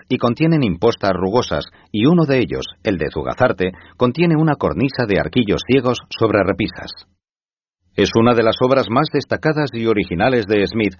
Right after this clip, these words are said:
por su calidad arquitectónica y ambiental, y por su complicada inserción en un solar reducido, pero con una posición destacada.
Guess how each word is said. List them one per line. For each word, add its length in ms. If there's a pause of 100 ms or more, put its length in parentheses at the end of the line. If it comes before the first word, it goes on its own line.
(120)
por 220
su 100
calidad 400
arquitectónica 880
y 80
ambiental, 600 (260)
y 120
por 220
su 120
complicada 580
inserción 540
en 100
un 180
solar 280
reducido, 580 (220)
pero 180
con 160
una 160
posición 540
destacada. 680